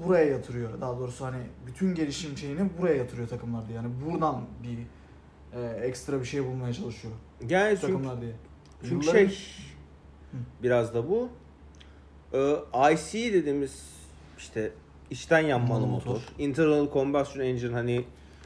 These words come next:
Speaker 2: nerenin mühendisiyseniz, nerenin Formula bir takipçisiyseniz ona göre söyleyebileceğiniz parça. Temelde sizin arabanızdaki motordan belli farklılıkları olan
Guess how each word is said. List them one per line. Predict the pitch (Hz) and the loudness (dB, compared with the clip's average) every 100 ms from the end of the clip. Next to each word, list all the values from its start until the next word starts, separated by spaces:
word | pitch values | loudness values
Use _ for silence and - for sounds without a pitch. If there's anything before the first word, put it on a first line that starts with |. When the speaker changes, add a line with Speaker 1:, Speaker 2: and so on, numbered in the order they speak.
| - - - - 135 | -20 -20 -20 -10 4
Speaker 2:
nerenin | 180 214 190 170 | 8 8 8 6
mühendisiyseniz, | 151 156 156 147 127 - 147 131 123 | 4 4 4 2 -4 -4 -2 0 0
nerenin | 135 139 135 135 | 0 2 0 0
Formula | 127 127 127 | 0 2 2
bir | 131 | -2
takipçisiyseniz | 123 123 120 - - - 131 123 107 - - - - - - - - | 0 0 0 -6 -16 -14 -4 -4 -4 -8 -20 -20 -20 -20 -20 -12 -4
ona | 131 | 0
göre | 131 113 101 - | 2 2 0 -6
söyleyebileceğiniz | - 110 110 110 110 107 - - | -6 -4 -2 -2 -4 -8 -4 0
parça. | 202 185 185 - - - - - - - - - - - - - - - | 0 0 -4 -4 -16 -20 -20 -20 -20 -20 -14 -12 -10 -12 -18 -18 -20 -4
Temelde | 214 262 254 175 175 262 | 2 4 6 4 4 2
sizin | 262 - 190 226 - | 0 -4 -4 -2 4
arabanızdaki | 190 214 220 220 185 214 - 214 | 6 6 4 2 2 0 0 2
motordan | 214 208 220 196 214 240 - - - - - - - - - - - - - - 160 139 - | 4 6 6 8 6 4 0 -10 -20 -20 -20 -20 -20 -20 -20 -20 -20 -20 -18 -14 -14 0 8
belli | 202 247 262 | 8 8 2
farklılıkları | 214 165 - 139 127 - 131 123 | 6 6 4 -2 -4 0 2 4
olan | 110 139 240 | 4 4 2